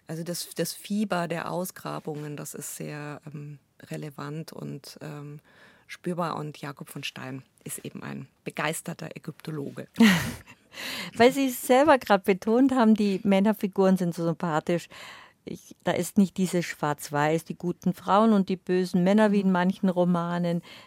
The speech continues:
Speaker 2: Alle Figuren sind sympathisch, trotz ihrer Makel, trotz ihrer Fe-, ihrer Fehler. Auch die, eine der Hauptfiguren, die, die Großmutter, die alle Geheimnisse birgt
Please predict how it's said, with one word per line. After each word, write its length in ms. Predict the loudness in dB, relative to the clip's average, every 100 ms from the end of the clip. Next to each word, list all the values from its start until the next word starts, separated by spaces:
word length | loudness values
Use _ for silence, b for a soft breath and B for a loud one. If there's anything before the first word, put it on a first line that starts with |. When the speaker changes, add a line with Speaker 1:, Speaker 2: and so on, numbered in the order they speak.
| B B
Speaker 2:
Alle 240 | -2 0 0
Figuren 460 | 0 2 2 2
sind 180 | 0 -2
sympathisch, 720 | -2 -4 -4 -4 0 -2 -4
trotz 360 | -6 -2 -2 -2
ihrer 260 | -4 -2 0
Makel, 480 | 0 -2 -4 -6 -8
trotz 300 | -6 -6 -6
ihrer 260 | -8 -6
Fe-, 260 | -8 -10 -10
ihrer 380 | -6 -8 -4 -6
Fehler. 600 | -6 -6 -2 -2 -2 -4 -6 B B B B 0
Auch 300 | 0 0 -4
die, 380 | -6 -4 -4 -2
eine 240 | 0 2 2
der 160 | 2
Hauptfiguren, 880 | 0 -2 -2 -8 -4 0 2 4 2
die, 340 | -2 -6 -6 -6 -12
die 80 |
Großmutter, 920 | -10 -4 -4 0 0 0 0 0 0 -2
die 400 | -4 -4 -4 -6 -4
alle 260 | -2 -2
Geheimnisse 1080 | -2 -4 0 2 4 4 2 0 2 2 0 B B B B -20 _
birgt 720 | 4 4 4 0 0 -8 -12